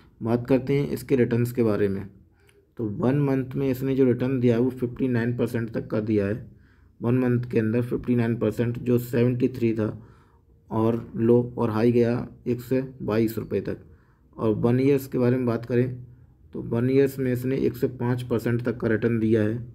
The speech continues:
वन ईयर्स में, और इक्यावन रुपये का था, एक सौ बाईस तक हाई गया था। और अगर इसके मैक्सिमम की बात करते हैं तो मैक्सिमम में इसने बहुत अच्छा रिटर्न दिया है, सोलह सौ अड़तालीस परसेंट तक का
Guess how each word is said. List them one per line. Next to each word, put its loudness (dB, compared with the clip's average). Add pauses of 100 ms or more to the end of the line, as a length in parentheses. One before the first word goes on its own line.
(840)
वन 2
ईयर्स 4
में, -4 (400)
और 0
इक्यावन 2
रुपये 2
का 2
था, 0
एक 0
सौ -2
बाईस 0
तक -6
हाई 2
गया 2
था। -10 (880)
और 2
अगर 2
इसके 0
मैक्सिमम 0
की 0
बात 2
करते 0
हैं 2
तो 0
मैक्सिमम 0
में -2
इसने -2
बहुत 0
अच्छा 2
रिटर्न 0
दिया 2
है, 0
सोलह 2
सौ 0
अड़तालीस 0
परसेंट -2
तक -4
का -4